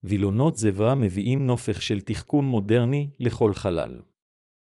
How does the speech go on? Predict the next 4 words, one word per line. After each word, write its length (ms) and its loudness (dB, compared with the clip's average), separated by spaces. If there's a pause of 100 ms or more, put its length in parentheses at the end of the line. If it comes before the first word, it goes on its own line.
(260)
שלא 460 4
כמו 240 0
וילונות 480 0
מסורתיים, 800 -4